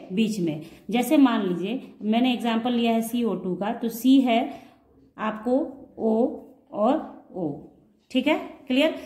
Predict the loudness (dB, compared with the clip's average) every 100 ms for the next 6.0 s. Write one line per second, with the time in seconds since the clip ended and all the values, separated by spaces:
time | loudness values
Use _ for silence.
0 | -14 -4 0 4 6 6 2 0 0 0
1 | 0 0 -2 -4 -4 -6 -2 0 0 2
2 | 0 0 -2 -4 0 0 2 -2 -2 0
3 | 2 0 0 0 0 2 0 4 4 4
4 | 2 0 0 2 2 0 -4 -14 -18 -2
5 | 0 2 4 4 4 2 0 2 2